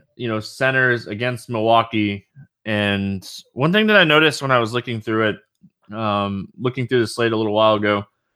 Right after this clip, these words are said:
is Blake has had really good games against Milwaukee, and Drummond has struggled.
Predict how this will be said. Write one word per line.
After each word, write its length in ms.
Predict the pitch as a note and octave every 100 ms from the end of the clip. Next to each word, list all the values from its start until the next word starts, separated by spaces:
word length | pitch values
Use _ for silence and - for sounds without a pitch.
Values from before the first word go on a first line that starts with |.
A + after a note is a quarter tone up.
| _ _ _ _ _ _ _ _
is 380 | D3+ D#3 D3+ C#3
Blake 380 | A#2+ C3+ F3 G#3+
has 160 | A3 F3
had 180 | F#3+
really 240 | D3+ D#3+ E3
good 220 | D#3+ C#3+
games 460 | B2+ C#3 D#3 D3 -
against 360 | C#3+ D3 D3 D#3+
Milwaukee, 680 | D3+ D3+ D3+ D3+ D3+ D3
and 200 | B2 A#2+
Drummond 400 | G#2 B2 D3+ D#3+
has 140 | D3 G#2+
struggled. 600 | - B2 A#2 G2 F#2